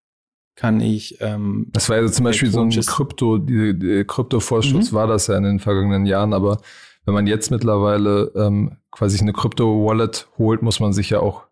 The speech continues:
Speaker 2: äh, identifizieren. Also das ist ja auch nur noch teilweise anonym.
Speaker 1: Genau. Ansonsten würde man die Anonymität hinbekommen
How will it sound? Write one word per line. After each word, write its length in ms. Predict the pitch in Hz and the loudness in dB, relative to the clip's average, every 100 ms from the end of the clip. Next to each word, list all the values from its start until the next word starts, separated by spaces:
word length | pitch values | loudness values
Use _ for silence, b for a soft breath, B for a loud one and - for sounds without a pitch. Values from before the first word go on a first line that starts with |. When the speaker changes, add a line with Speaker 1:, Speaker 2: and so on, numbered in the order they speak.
| _ - | _ -6
Speaker 2:
äh, 220 | 113 101 | -2 -2
identifizieren. 960 | - 101 101 104 - 101 - - 104 | -2 -2 0 -2 -4 -10 -6 -4 -2
Also 120 | 90 98 | -2 -4
das 200 | 101 110 | -8 -12
ist 140 | - | -8
ja 200 | 107 110 B B B B B | -6 -6 B B B B B
auch 160 | 104 95 | 0 2
nur 100 | 101 | 2
noch 160 | 98 | 0
teilweise 1000 | - - 104 101 95 95 95 95 95 107 | -4 -4 0 0 2 0 0 0 -2 -4
anonym. 560 | - 98 95 98 95 98 - _ _ _ _ _ _ _ _ _ _ _ _ - | -4 0 0 0 0 -4 -8 _ _ _ _ _ _ _ _ _ _ _ _ -8
Speaker 1:
Genau. 220 | 117 104 - _ | -4 -4 -6 _
Ansonsten 420 | - 113 120 - 117 | -2 0 0 0 0
würde 140 | 127 | 2
man 160 | 131 131 | 0 0
die 120 | 120 | 0
Anonymität 640 | 120 120 120 117 135 139 | 2 2 0 -2 -4 -6
hinbekommen 600 | - 147 139 - 139 139 | -4 -6 -6 -6 -6 -6